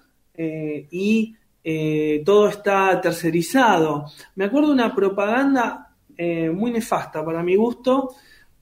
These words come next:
Hay propagandas que se empecinan en, eh, demostrarnos que somos todos unos idiotas, ¿no? Entonces la propaganda es de un seguro para la casa y hay un tipo que, no sé, que intenta cambiar un foco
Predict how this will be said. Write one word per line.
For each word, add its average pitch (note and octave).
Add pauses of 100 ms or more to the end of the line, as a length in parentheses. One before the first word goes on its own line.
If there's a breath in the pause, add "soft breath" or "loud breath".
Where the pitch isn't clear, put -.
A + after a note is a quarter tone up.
Hay G4+
propagandas C4
que A#3 (280 loud breath)
se -
empecinan C4+
en, B3+ (220)
eh, D#3+
demostrarnos A3
que F#3+
somos G#3
todos B3
unos G#3+
idiotas, D3+
¿no? G3
Entonces B3
la B3
propaganda A#3
es A3
de A3
un A3+
seguro A3
para D#3+
la D#3+
casa G#3+ (600 soft breath)
y F#3+
hay A#3+
un A#3+
tipo B3+
que, G#3
no G#3+
sé, G3
que E3
intenta F#3
cambiar E3+
un G#3
foco A3+